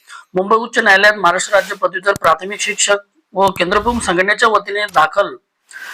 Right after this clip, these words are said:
पंधरा मार्च दोन हजार चोवीसचा संच मान्यताबाबत शासन निर्णय रद्द करण्यासंदर्भात सुनावणी झाली असून,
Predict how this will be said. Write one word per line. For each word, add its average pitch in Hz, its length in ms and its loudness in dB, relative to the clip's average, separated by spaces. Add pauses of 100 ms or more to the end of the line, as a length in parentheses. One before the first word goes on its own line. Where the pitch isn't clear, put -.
(120)
पंधरा 196 200 2
मार्च 214 220 4
दोन 202 160 2
हजार 214 200 4
चोवीसचा 214 460 0
संच 202 300 -4
मान्यताबाबत 196 680 2
शासन 180 380 0
निर्णय 190 240 0
रद्द 190 240 0
करण्यासंदर्भात 185 720 0
सुनावणी 185 420 0
झाली 180 220 0
असून, 214 360 2